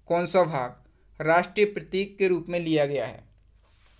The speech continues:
जो सारनाथ में स्थित राष्ट्रीय स्तंभ का कौन सा भाग हमारे राष्ट्रीय प्रतीक, सभी को पता है हमारा राष्ट्रीय प्रतीक क्या है,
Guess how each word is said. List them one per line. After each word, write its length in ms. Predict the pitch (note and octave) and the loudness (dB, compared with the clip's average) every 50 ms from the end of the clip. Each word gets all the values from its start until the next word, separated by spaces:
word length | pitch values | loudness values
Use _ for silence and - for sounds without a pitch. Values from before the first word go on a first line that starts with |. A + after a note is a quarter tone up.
| _ _ _ _ _ _ _ _ _ _ _ _ _ _ _ _ _ _ _ - | _ _ _ _ _ _ _ _ _ _ _ _ _ _ _ _ _ _ _ -8
जो 80 | D#3 D#3 | -6 -4
सारनाथ 580 | - - D#3 D3+ D3+ D#3+ D#3+ E3 E3 E3 F3 | 0 2 2 2 2 0 0 -2 -2 -2 -4
में 220 | E3+ E3+ E3 D#3+ D#3 | -8 -6 -6 -6 -8
स्थित 260 | - - F3+ - E3+ | -8 -8 -8 -8 -4
राष्ट्रीय 420 | D#3+ D#3 D3+ D3+ D#3 - E3+ E3 | -2 -2 -2 -2 -4 -8 -8 -8
स्तंभ 340 | E3 - - D#3+ D#3+ D#3+ D#3+ | -8 -6 -6 -6 -6 -6 -6
का 60 | E3+ E3 | -6 -8
कौन 280 | D#3+ - D#3 D3+ D#3 | -6 -6 -6 -6 -4
सा 120 | D#3 F3 E3+ | -4 -4 -4
भाग 220 | E3 D#3+ E3 D#3+ | -2 -4 -4 -4
हमारे 260 | D#3+ D#3+ E3 E3 D#3+ | -2 -2 -2 -2 0
राष्ट्रीय 380 | D#3 D#3 D3+ D3+ D3+ - F3 D#3+ | 0 0 -2 -2 -2 -4 -8 -8
प्रतीक, 340 | - D#3+ - - E3+ D#3+ - | -8 -10 -8 -8 -8 -8 -6
सभी 220 | E3 D3+ D#3 D#3+ | -8 -6 -6 -6
को 120 | D#3 F3+ | -6 -6
पता 220 | D#3+ E3+ E3 - E3+ | -6 -6 -4 -4 -4
है 120 | E3+ E3+ | -4 -4
हमारा 220 | E3+ E3 E3 D#3+ D#3 | -4 -4 -2 -2 -2
राष्ट्रीय 380 | D#3 D#3 D#3 D#3 - F3+ E3+ | -2 -4 -4 -6 -8 -12 -12
प्रतीक 320 | - E3+ - - F3+ F3+ - | -12 -12 -10 -10 -10 -6 -2
क्या 140 | F3 E3+ | -2 -2
है, 180 | F3+ F#3+ G3 | -2 -2 -6